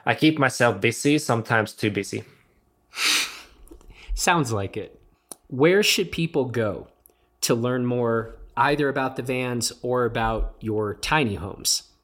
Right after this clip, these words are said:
Speaker 1: Reach out to us, um, on our website, beyond a build dot com. We are taking orders right now for tiny homes and vans.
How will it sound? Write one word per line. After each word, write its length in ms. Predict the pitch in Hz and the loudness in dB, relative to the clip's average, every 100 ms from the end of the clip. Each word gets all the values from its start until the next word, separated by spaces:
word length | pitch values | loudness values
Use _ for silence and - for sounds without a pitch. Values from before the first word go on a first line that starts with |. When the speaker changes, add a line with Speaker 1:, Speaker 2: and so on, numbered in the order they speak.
| _ _ - | _ _ 2
Speaker 1:
Reach 260 | 131 139 | 4 4
out 200 | 165 156 | 4 4
to 120 | - 127 | 4 6
us, 300 | 131 - - - | 6 4 -6 0
um, 640 | 113 107 104 101 101 107 - | 2 4 4 2 0 -2 2
on 160 | 113 | 4
our 100 | 113 | 6
website, 500 | 117 127 - 127 127 | 4 4 4 2 2
beyond 220 | 117 110 | 2 4
a 60 | 110 | 4
build 420 | 101 107 135 - - | 4 4 2 -4 -2
dot 280 | 107 107 107 | 2 4 2
com. 300 | 110 104 131 - - - - - | 0 -2 -4 -12 -20 -20 -16 -2
We 220 | 117 113 | 2 6
are 180 | 110 110 | 6 4
taking 400 | - 120 123 113 | 2 0 2 4
orders 400 | 110 113 120 117 | 6 6 4 4
right 260 | 113 113 | 4 4
now 180 | 117 113 | 4 2
for 220 | 120 113 | 2 0
tiny 380 | 110 - 110 113 | 0 2 4 4
homes 360 | 113 120 123 - - | 2 0 -2 -6 -2
and 300 | 104 107 117 | 2 4 4
vans. 680 | 107 113 117 135 147 - | 2 4 4 0 -4 -10